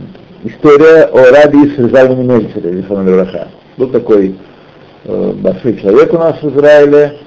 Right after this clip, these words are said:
э, сначала был в Беларуси, потом в Израиле, который, в общем-то, явился, так сказать, отцом современных ешивот в Эрец-Исраэль.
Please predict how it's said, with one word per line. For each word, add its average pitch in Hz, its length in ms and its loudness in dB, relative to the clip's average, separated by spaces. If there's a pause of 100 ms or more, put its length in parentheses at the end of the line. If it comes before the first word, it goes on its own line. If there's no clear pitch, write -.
(400)
э, 104 400 -10
сначала 95 300 -2
был 92 140 -4
в 92 320 -16
Беларуси, 123 440 0
потом 98 300 -6
в 92 80 -6
Израиле, 135 580 2 (380)
который, 165 240 2
в - 20 -4
общем-то, 131 500 0
явился, 120 840 -2 (340)
так 101 120 -16
сказать, 110 260 -10
отцом 185 600 -2 (140)
современных 151 840 -2
ешивот 135 580 -2 (640)
в 110 80 -6
Эрец-Исраэль. 113 720 0